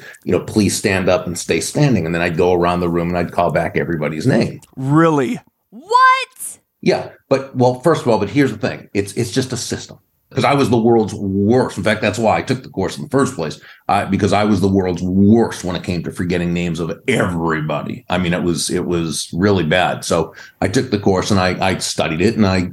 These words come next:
Speaker 1: I learned it and, and I eventually <laughs> began teaching it for a while. But I did it, y-, you know, even for years, just as sort of a show opener, kind of, you know, just to kind of get the audience's attention and so forth, and use that to prove a point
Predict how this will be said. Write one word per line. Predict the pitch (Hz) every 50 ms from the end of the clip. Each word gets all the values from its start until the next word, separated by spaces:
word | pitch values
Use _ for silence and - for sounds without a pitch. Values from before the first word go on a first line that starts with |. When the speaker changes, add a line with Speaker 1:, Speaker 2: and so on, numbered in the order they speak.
| - -
Speaker 1:
I | - 90
learned | 87 87 98 127 165 -
it | - - 73
and, | 87 85 85 - - - - - - _
and | - 95 95 92 -
I | - 98 95 98 - 92
eventually | 85 87 92 82 - - 92 90
<laughs> | 78 76
began | - - - 131 98 -
teaching | - 147 - - 92 82
it | 80 78
for | - 90
a | 82 80
while. | 78 80 80 76 76 - - - - _ _ _ -
But | 123 123 120
I | 123
did | 123 - 131 131 127
it, | 123 123 -
y-, | 120 127 131
you | 120 123
know, | 120 110 117
even | 117 110 113 113 101
for | - - 107
years, | 98 98 107 113 131 143 135 107 98 95 95 92 92 90 -
just | - 113 98 - - 113
as | 98 90 -
sort | - - 113 104 101
of | 92 90
a | 92 87 87 85
show | 80 - - - 131 123 110
opener, | 104 101 87 - 85 76 80 80 -
kind | - 90 85 82 78
of, | 82 78
you | 85 101 95
know, | 85 82
just | 78 87 - -
to | 101 92
kind | - 95 87
of | 85 80 80
get | - 98 90 -
the | - 92
audience's | 87 82 85 87 85 85 78 76 78 71
attention | 71 - - - - 120 127 123 - -
and | 73 73
so | 73 85 78 76
forth, | - 87 95 101 -
and | 113 110 107 101 101 101 101 - - - - - _
use | - 95 107 117 120 117 95
that | 117 110 107 107 107 107 -
to | - 117
prove | - - - 123 113 98
a | 85 -
point | - - - - 208 185 151 123 104 98 98 104